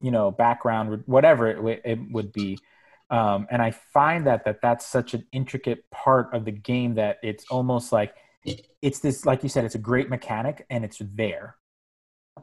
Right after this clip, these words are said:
It's there ready for you to use whenever you want. And I love that. I absolutely love it. Um, and speaking about homebrew adventures and homebrew stuff,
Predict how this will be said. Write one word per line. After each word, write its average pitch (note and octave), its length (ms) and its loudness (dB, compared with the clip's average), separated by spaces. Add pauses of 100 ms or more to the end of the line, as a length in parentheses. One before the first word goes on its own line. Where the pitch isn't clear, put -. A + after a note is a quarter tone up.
(340)
It's A#2 200 -8
there C3 400 4
ready C3+ 280 4
for C#3+ 160 -4
you C#3 160 -2
to D3+ 80 -6
use B2 640 -2
whenever A2 360 -2
you A2 180 -4
want. G2 340 -10 (640)
And C#3+ 80 0
I C#3 60 4
love C3+ 300 6
that. F2 300 -6
I A2+ 120 -8 (120)
absolutely C#3+ 680 -2
love A2 300 -2
it. - 140 -12 (420)
Um, A#2+ 360 0
and B2+ 100 -4
speaking G3+ 280 0
about C#3+ 260 4
homebrew A#2 560 0
adventures A2+ 480 -4
and G#2+ 100 -8
homebrew G#2+ 400 -6
stuff, G#2+ 340 -6